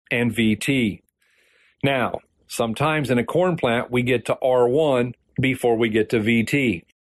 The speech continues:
We still have to wait for V T. R one is emerging silks. V T is full-blown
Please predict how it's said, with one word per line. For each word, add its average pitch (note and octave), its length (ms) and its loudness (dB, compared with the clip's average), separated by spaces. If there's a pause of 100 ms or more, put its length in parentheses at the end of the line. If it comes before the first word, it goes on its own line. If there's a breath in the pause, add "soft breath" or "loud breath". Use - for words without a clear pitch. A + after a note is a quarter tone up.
(220)
We A2+ 80 2
still C#3 360 0
have C#3+ 260 0
to C3+ 80 0
wait C3 540 0 (460)
for B2+ 220 0
V A2 220 2
T. A2+ 360 -2 (480)
R C3 240 2
one B2+ 340 2
is B2 240 0
emerging A#2 460 4
silks. - 540 -2 (240)
V A#2+ 280 0
T B2+ 480 0 (460 soft breath)
is G#2+ 140 -4
full-blown A#2+ 560 2